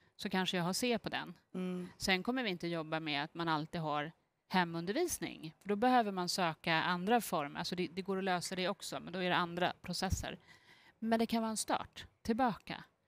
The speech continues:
Speaker 1: Men om barnet inte har ett mående som gör att det är görbart,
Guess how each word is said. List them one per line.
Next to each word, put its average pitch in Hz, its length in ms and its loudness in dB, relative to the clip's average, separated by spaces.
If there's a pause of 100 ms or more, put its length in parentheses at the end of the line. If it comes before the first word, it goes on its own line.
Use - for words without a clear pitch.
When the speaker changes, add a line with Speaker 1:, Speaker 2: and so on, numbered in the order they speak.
(320)
Speaker 1:
Men 202 300 2
om 202 200 -2
barnet 247 540 4
inte 185 340 -2
har 170 260 0
ett 175 140 -4
mående 175 460 -2
som 185 200 -6
gör 175 160 2
att 170 120 2
det 185 80 2
är 185 40 2
görbart, 208 1000 0